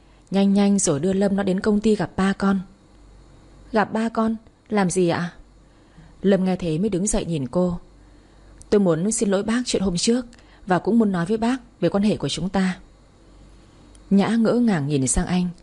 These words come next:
Lâm thấy vậy lại khẽ cười mà nói tiếp: "Sao vậy?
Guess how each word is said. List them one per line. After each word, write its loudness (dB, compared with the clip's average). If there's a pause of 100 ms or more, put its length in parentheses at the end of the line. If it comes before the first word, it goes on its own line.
(320)
Lâm 2
thấy -4
vậy -4 (240)
lại 0
khẽ -4
cười 2
mà -2
nói -4
tiếp: -2 (1120)
"Sao 2
vậy? -2